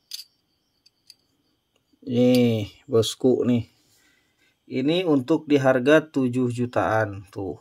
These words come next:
mumbul jenong, bosku. Virus Persia, spider web, ya, atau urat jala nih.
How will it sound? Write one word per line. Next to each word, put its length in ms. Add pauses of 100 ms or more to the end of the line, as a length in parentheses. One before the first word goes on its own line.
(280)
mumbul 720
jenong, 640
bosku. 480
Virus 320
Persia, 560
spider 500
web, 300
ya, 240
atau 340
urat 300
jala 400
nih. 180